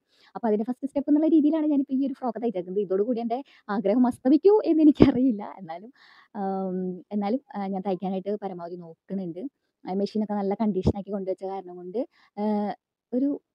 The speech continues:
കുറച്ചും കൂടെ നല്ല ഇൻട്രസ്റ്റ് ഉണ്ട്. കാരണം മുന്നെന്ന് പറഞ്ഞു കഴിഞ്ഞാൽ നമ്മൾ തയ്ക്കാനായിട്ട് ഇരിക്കുമ്പോഴത്തേനും നൂല് പൊട്ടൽ, ഏഹ്, ചാട്ട പൊട്ടൽ അങ്ങനത്തെയൊക്കെയാണ് നമ്മൾ ചവിട്ടിയിട്ടാണ് തയ്ക്കണത്. ഏഹ്, മറ്റേ മോട്ടർ വെച്ചിട്ടില്ല. ഏഹ്, അതുകൊണ്ട് എനിക്കൊരു വിഷമം. ഏഹ്, മോട്ടർ വെക്കാനായിട്ട് ഞാൻ നോക്കുന്നുണ്ട്. അപ്പോൾ എന്തായാലും പെട്ടെന്ന് തന്നെ മോട്ടർ വയ്ക്കും.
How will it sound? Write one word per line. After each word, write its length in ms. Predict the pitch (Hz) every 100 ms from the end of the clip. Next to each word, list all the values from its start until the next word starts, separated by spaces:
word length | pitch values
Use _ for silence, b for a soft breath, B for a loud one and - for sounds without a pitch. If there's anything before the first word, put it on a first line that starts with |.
| -
കുറച്ചും 220 | 320 320
കൂടെ 100 | 339
നല്ല 140 | 302
ഇൻട്രസ്റ്റ് 300 | 294 233 -
ഉണ്ട്. 80 | 208
കാരണം 220 | 196 226 254
മുന്നെന്ന് 320 | 247 240 269
പറഞ്ഞു 180 | 277 269
കഴിഞ്ഞാൽ 220 | 254 247 330 b b
നമ്മൾ 180 | 277 302 427 -
തയ്ക്കാനായിട്ട് 720 | 285 220 - 226 233 311 285 285
ഇരിക്കുമ്പോഴത്തേനും 560 | 233 190 196 190 196
നൂല് 240 | 190 202 220
പൊട്ടൽ, 300 | 220 185 175 170 160
ഏഹ്, 140 | 185 180 190 190 185
ചാട്ട 220 | 202 202 247
പൊട്ടൽ 280 | 233 - 185
അങ്ങനത്തെയൊക്കെയാണ് 460 | 180 180 190 185 208
നമ്മൾ 160 | 220 247 -
ചവിട്ടിയിട്ടാണ് 460 | 220 214 208 214
തയ്ക്കണത്. 320 | 202 180 202 254 -
ഏഹ്, 180 | 196 190
മറ്റേ 200 | 190 196
മോട്ടർ 260 | 196 190
വെച്ചിട്ടില്ല. 400 | 208 220 190 180 190 _ _ _ _ -
ഏഹ്, 160 | 180 175
അതുകൊണ്ട് 320 | 165 156 262
എനിക്കൊരു 280 | 285 302 349 392 _ -
വിഷമം. 360 | 330 311 311 262 269
ഏഹ്, 140 | 190
മോട്ടർ 260 | 180 175 196
വെക്കാനായിട്ട് 420 | 202 220 240 240
ഞാൻ 140 | 247 254 -
നോക്കുന്നുണ്ട്. 460 | 196 180 214 220 180
അപ്പോൾ 200 | 175 170
എന്തായാലും 360 | 175 170 175
പെട്ടെന്ന് 280 | 214 - 175
തന്നെ 120 | 190
മോട്ടർ 220 | 226 185 202
വയ്ക്കും. 280 | 180 226